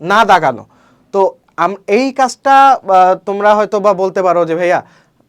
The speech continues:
যখন না পারবো তখন তো আন্দাজে দাগালে অনেক সময় হয়ে যায়, আর এইচএসসি তো নেগেটিভ মার্কিং নেই, সেক্ষেত্রে কি আমি আন্দাজে দাগা-, দাগাতে পারি না?" অবশ্যই দাগাতে পারো, কিন্তু প্র্যাকটিসটা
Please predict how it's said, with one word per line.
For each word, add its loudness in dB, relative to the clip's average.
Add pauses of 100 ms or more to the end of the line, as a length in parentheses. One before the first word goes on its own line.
যখন -10
না -4
পারবো -4
তখন -10
তো -8
আন্দাজে -6
দাগালে -6
অনেক -12
সময় -10
হয়ে -4
যায়, -4
আর -6
এইচএসসি -12
তো -14
নেগেটিভ -12
মার্কিং -12
নেই, -10
সেক্ষেত্রে -14
কি -10
আমি -10
আন্দাজে -8
দাগা-, -10
দাগাতে -6
পারি -6
না?" -12 (300)
অবশ্যই -8
দাগাতে -6
পারো, -12
কিন্তু -16
প্র্যাকটিসটা -8